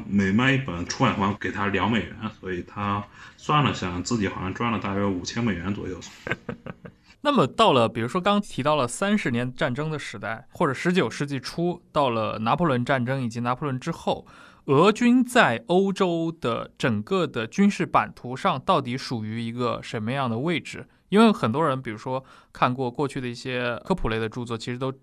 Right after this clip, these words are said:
Speaker 2: 听说过一个说法，就是在拿破仑战争之后，俄国人成为了欧洲宪兵。这个神话一直到五十年代克里米亚战争才被打破，那种斯拉夫推土机的这种感觉，俄国人被建立起来了。所以拿破仑战争前后的那个俄军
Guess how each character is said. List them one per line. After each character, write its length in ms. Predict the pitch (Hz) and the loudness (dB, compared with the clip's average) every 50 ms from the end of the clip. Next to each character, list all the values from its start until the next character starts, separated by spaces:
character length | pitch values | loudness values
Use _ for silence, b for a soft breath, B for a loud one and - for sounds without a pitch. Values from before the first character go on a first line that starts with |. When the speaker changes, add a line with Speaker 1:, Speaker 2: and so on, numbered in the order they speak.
| _ _ | _ _
Speaker 2:
听 140 | - 151 147 | -6 -6 -4
说 140 | 139 160 | -4 -4
过 120 | 143 147 139 | -2 -2 -2
一 40 | 123 | -2
个 160 | 117 131 127 | -2 -4 -4
说 220 | 123 - - 156 156 | -4 -2 -2 -2 -2
法， 160 | - 113 95 | -2 -4 -6
就 100 | 113 120 | -6 -8
是 220 | 120 - 123 110 B B B B B B B | -10 -8 -8 -10 B B B B B B B
在 180 | - - 135 | -4 -2 0
拿 120 | 123 127 131 | 2 2 2
破 80 | 135 | 2
仑 120 | 143 135 135 | 0 0 0
战 140 | 151 143 | 0 0
争 100 | 135 135 | 0 0
之 120 | 139 131 147 | -2 -2 -2
后， 220 | 139 - 147 123 - | -2 0 -2 -2 0
俄 140 | - 113 123 | -2 -4 -2
国 160 | 123 127 117 | -2 -2 -2
人 180 | 113 110 110 113 | 0 -2 -4 -4
成 200 | - - 110 110 | -6 -4 -4 -2
为 80 | 117 | -2
了 80 | 117 113 | -2 -2
欧 140 | 117 127 127 | -2 -2 -2
洲 140 | 135 131 | 0 -2
宪 340 | 131 - - - 143 110 110 | -2 0 0 0 2 2 0
兵。 260 | 107 127 131 139 143 156 - _ - | 0 0 -2 -2 -4 -6 -10 _ -6
这 100 | - 165 | -4 -2
个 40 | 151 | 0
神 120 | - 123 | 0 0
话 140 | 123 165 156 | 4 4 4
一 100 | 151 156 | 4 2
直 160 | 123 - 123 | 0 -2 0
到 340 | 127 156 147 127 120 120 b b b b b b - | 2 4 6 6 6 4 b b b b b b -4
五 100 | 123 113 | -4 -2
十 100 | - 143 | -2 -2
年 180 | 139 131 123 | -2 0 0
代 280 | 127 139 139 131 120 123 | 2 4 4 4 2 0
克 220 | - - - 170 | -2 -2 -2 0
里 40 | 160 | 0
米 100 | 151 147 | 2 2
亚 140 | 131 120 113 | 2 2 4
战 200 | 107 135 120 113 | 4 4 2 2
争 200 | 117 120 120 120 | 2 0 0 -2
才 200 | 117 - 117 110 | -2 -4 -4 -2
被 180 | - 123 113 | -2 -2 -2
打 160 | 110 - 107 107 | -2 -2 -4 2
破， 340 | - - - 175 139 113 B B B B B B B - | 4 4 6 6 4 2 B B B B B B B -6
那 80 | 135 | -4
种 200 | 117 120 110 107 107 | -2 -2 -2 -2 -4
斯 160 | - - 156 | -4 0 4
拉 120 | 147 143 147 | 6 6 6
夫 560 | 147 - 147 143 139 139 135 139 139 - - _ _ | 4 2 -2 -4 -2 -2 -2 -4 -4 -6 -10 _ _
推 120 | - 175 170 | 4 6 6
土 160 | 160 135 120 | 6 4 0
机 120 | 113 143 | -2 -2
的 100 | 156 151 | -2 0
这 40 | 139 | 2
种 140 | 156 147 135 | 2 2 2
感 220 | 131 139 113 107 | 2 0 0 0
觉， 200 | 101 - 110 107 117 - | -2 -4 -6 -8 -8 -6
俄 120 | - 127 120 | -4 -4 -2
国 160 | 131 139 123 | 0 2 2
人 120 | 120 117 | 2 0
被 100 | 120 131 | -2 -4
建 240 | 120 - 170 160 135 | -2 -2 -2 -2 -2
立 80 | 120 120 | -4 -6
起 140 | - - | -8 -12
来 100 | - - | -12 -12
了。 160 | - - 131 b b b b b b b | -12 -14 -16 b b b b b b b
所 160 | - - 226 | 0 2 4
以 180 | 226 175 151 - - | 4 4 2 0 2
拿 120 | 156 - | 2 4
破 140 | - - 226 | 6 6 4
仑 140 | 185 165 170 | 4 6 6
战 160 | 208 190 165 | 4 4 6
争 120 | 180 185 | 4 2
前 320 | 190 - - - 104 110 123 | 2 2 0 0 -2 -2 0
后 240 | - - 240 190 | 4 6 6 6
的 140 | 139 127 110 | 6 2 0
那 140 | 113 127 123 | -2 -2 -4
个 80 | 120 117 | -6 -4
俄 180 | - 120 127 | -2 -2 -2
军 240 | - 170 165 170 175 | -2 0 0 0 -2